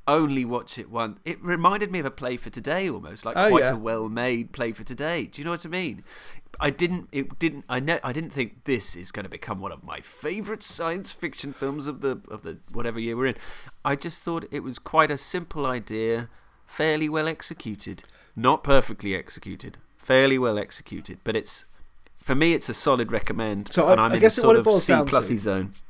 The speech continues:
Speaker 2: is, would you recommend this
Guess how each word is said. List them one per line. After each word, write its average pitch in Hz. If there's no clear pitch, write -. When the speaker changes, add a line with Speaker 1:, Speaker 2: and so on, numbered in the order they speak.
Speaker 2:
is, 147
would 170
you 190
recommend 135
this 131